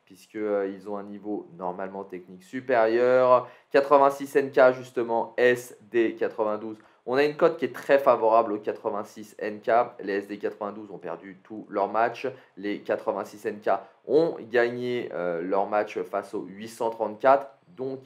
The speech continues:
ils devraient gagner. La cote est en leur faveur. Là, il peut avoir un coup à faire, mais on va pas prendre le risque. Lost K quatre-vingt-un,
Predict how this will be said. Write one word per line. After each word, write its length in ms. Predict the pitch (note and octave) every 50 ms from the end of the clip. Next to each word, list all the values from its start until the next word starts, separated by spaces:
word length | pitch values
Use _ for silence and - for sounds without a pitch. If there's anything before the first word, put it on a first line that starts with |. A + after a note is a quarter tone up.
| - -
ils 160 | G#2 G2+ F2+
devraient 380 | F#2 A#2 A#2+ A#2+ C#3+ D#3+ D#3+
gagner. 480 | D3+ C#3+ C3 B2+ B2 A#2+ A#2+ B2 - D2
La 140 | E2 F2+ F#2
cote 260 | - - - A2+ -
est 160 | - C3 B2+ B2
en 60 | A2+
leur 160 | A2 A2+ A2
faveur. 360 | - A2+ G#2 G#2 A#2 B2 C3+ - - _ _ _ _ -
Là, 200 | G#2 A#2+ C3 C#3+
il 100 | D3 D3
peut 120 | D3+ D#3
avoir 260 | D#3 D3+ D3 C#3+ C#3+
un 80 | C#3 C#3
coup 120 | C#3 C#3+ B2+
à 40 |
faire, 260 | B2+ B2+ - C#3+ C#3 C3
mais 80 | B2+
on 60 | A#2
va 140 | G#2+ G#2 G2+
pas 140 | G2+ A#2+ A2+
prendre 200 | - - A#2 A2+
le 100 | A2+ A2+
risque. 280 | A#2 A#2 B2 B2+ - - - _
Lost 560 | - G#2+ A2+ B2+ B2+ B2+ B2 - - - B2 A2 - _
K 260 | - C3+ A#2+ A2 -
quatre-vingt-un, 680 | - A#2 G#2+ G#2+ - A2+ G#2+ G#2+ A2 G#2+ G#2+ G2+ F2+ -